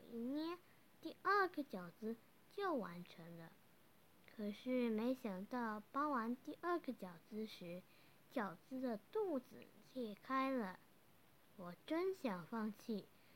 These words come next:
但我又想起了妈妈的鼓励，于是我又继续做了第三个、第四个、第五个。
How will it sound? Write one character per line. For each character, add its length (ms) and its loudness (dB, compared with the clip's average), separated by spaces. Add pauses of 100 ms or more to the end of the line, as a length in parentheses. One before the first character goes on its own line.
(180)
但 260 6
我 160 2
又 300 4
想 260 -2
起 200 -6
了 180 -4
妈 300 2
妈 160 2
的 140 -6
鼓 260 -12 (120)
励， 200 -8 (500)
于 160 0
是 400 6
我 160 4
又 220 2
继 180 -8
续 220 -4
做 200 -2
了 220 -4 (180)
第 200 0
三 360 -2
个、 320 2 (400)
第 200 4
四 360 -4
个、 380 0 (380)
第 260 4
五 260 -6 (140)
个。 260 -2